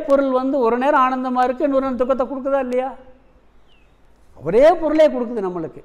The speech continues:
இன்னொன்னு, ஒரு பொருள் ஒருத்தருக்கு ஆனந்தத்தை கொடுக்குது, ஒருத்தருக்கு துக்கத்தை கொடுக்குது. அப்போ பொருள் ஆனந்தம் இருந்தா எல்லாருக்கும் இன்பத்தை கொடுக்கணும், எல்லா நேரமும் இன்பத்தை கொடுக்கணும். இல்லை, அதை மறைச்சிருது.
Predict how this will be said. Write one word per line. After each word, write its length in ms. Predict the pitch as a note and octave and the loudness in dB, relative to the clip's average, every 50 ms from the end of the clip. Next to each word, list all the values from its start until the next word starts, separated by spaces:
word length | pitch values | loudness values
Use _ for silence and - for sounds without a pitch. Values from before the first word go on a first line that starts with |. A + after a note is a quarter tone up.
| - - | -18 -10
இன்னொன்னு, 380 | - B3 D4 D#4+ D#4 B3 G#3 | -4 0 2 2 2 4 4
ஒரு 140 | A#3 C4 C#4 C4+ | 4 4 4 4
பொருள் 280 | D4 D4+ E4 E4 C4+ B3+ | 4 4 4 6 6 6
ஒருத்தருக்கு 420 | C#4 D4+ - E4+ E4 D4+ D4+ D4 | 4 4 4 4 4 6 6 4
ஆனந்தத்தை 380 | D4 D4 D4 D4 C#4+ C4 C#4 C4 | 4 4 4 2 2 4 2 0
கொடுக்குது, 340 | C#4 C4+ C4+ D4+ E4 D4 B3+ | 0 0 0 2 4 4 4
ஒருத்தருக்கு 420 | A#3 - A#3 G3 F#3+ E3 D#3 E3 | 4 4 0 -2 -4 -6 -8 -8
துக்கத்தை 240 | - D3+ C#3+ - C3+ | -10 -10 -12 -12 -14
கொடுக்குது. 360 | - G#2+ A2 - - - - - - - - _ _ _ - - - - - | -16 -16 -20 -20 -20 -20 -20 -20 -20 -20 -20 _ _ _ -20 -20 -20 -14 -6
அப்போ 180 | - G#3+ A#3+ - | -4 -4 -4 -2
பொருள் 380 | - F#3+ A#3 C4+ D#4+ F4 F4+ F4 E4 | 0 2 2 4 4 4 6 6 6
ஆனந்தம் 500 | C#4+ C#4+ D4 D4+ D4+ D4 D4 C#4 C4 A#3+ | 6 6 4 2 0 0 0 0 0 0
இருந்தா 340 | A#3 A#3+ B3+ B3+ C4+ B3 G#3+ F#3+ G3 G3 D3 C#3 | 0 0 0 2 4 4 6 6 4 2 -2 -4
எல்லாருக்கும் 760 | D3+ E3+ F#3+ G#3 A3 A3+ A#3 A#3+ A#3+ A#3+ A#3+ - - D4 C#4+ - - | -6 -4 -2 0 2 4 4 4 2 2 -2 -4 -6 -4 -4 -4 -6
இன்பத்தை 360 | A#3 A3 A3 G#3+ A3 G#3 A3 G#3 | -8 -6 -4 -4 -4 -4 -4 -4
கொடுக்கணும், 440 | G3 G3+ G3 F#3 G#3+ A3 B3 A3+ F3 | -4 -6 -6 -6 -6 -6 -6 -4 -4
எல்லா 240 | F3 F#3 G#3+ A#3+ B3 B3 | -4 -2 0 0 0 0
நேரமும் 320 | B3+ C4 C4 C#4 C#4 B3+ | -2 -2 -4 -4 -4 -4
இன்பத்தை 260 | A#3+ A#3 A#3+ A3 A#3 A3 | -6 -8 -8 -8 -8 -8
கொடுக்கணும். 440 | G#3+ G#3 G#3 G#3 G3+ F3+ D3+ - - - - - - - - - | -8 -10 -10 -10 -12 -12 -14 -14 -18 -20 -20 -20 -20 -20 -18 -14
இல்லை, 280 | C#3+ F3 G#3 A3+ G3 - - - - - - - - - - - - | -12 -10 -8 -8 -8 -10 -12 -16 -20 -20 -20 -20 -20 -20 -20 -20 -14
அதை 180 | - - F#3+ F#3 | -10 -6 -6 -6
மறைச்சிருது. 580 | D3+ C#3 D#3+ G3+ - - - A#3+ F#3+ C#3+ C3 | -6 -6 -8 -8 -8 -8 -10 -10 -10 -10 -16